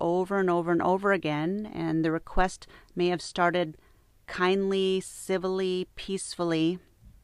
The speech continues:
and then when you're not heard, this is what's happening.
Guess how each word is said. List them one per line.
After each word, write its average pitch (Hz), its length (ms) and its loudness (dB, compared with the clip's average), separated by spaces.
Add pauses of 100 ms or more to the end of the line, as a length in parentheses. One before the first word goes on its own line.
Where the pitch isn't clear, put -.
(1400)
and 202 160 0
then 190 140 0
when 202 160 2
you're 254 100 0
not 220 280 2
heard, 180 500 0 (1900)
this 190 180 -4
is 165 140 -10
what's 143 180 -8
happening. - 380 -6